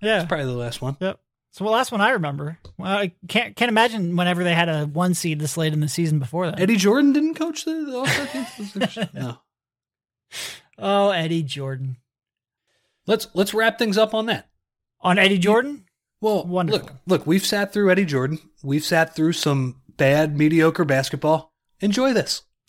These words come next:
Speaker 1: I was thinking about that. It feels like just yesterday I was trying to convince myself that Evan Turner and Spencer Hawes could win a playoff series. And now you get to watch this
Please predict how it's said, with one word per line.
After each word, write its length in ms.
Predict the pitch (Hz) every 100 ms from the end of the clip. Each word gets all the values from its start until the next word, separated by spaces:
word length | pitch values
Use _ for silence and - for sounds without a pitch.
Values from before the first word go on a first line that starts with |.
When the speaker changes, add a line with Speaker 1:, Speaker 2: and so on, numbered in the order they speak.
| _
Speaker 1:
I 120 | 220
was 220 | 285 302 -
thinking 300 | 277 - 240
about 200 | 202 180
that. 180 | 180 185
It 160 | 202
feels 220 | - 311
like 120 | 330 -
just 220 | 277 -
yesterday 480 | 233 220 208 196 185
I 100 | 180
was 100 | 175
trying 280 | - 202 202
to 60 |
convince 380 | 190 180 180 180
myself 420 | 196 180 202 175
that 140 | - -
Evan 220 | 196 196 226
Turner 540 | 214 196 175 160 139 _ _ _ _ _
and 200 | 175 151
Spencer 380 | - 202 226 196
Hawes 340 | 196 175 175
could 140 | - 160
win 100 | 160
a 60 |
playoff 400 | - 165 147 131
series. 280 | - - - _ _ _ _ _ _ _ _
And 120 | 185
now 140 | 226 294
you 120 | 294
get 140 | 269
to 60 | 226
watch 300 | 214 208 -
this 260 | 190 185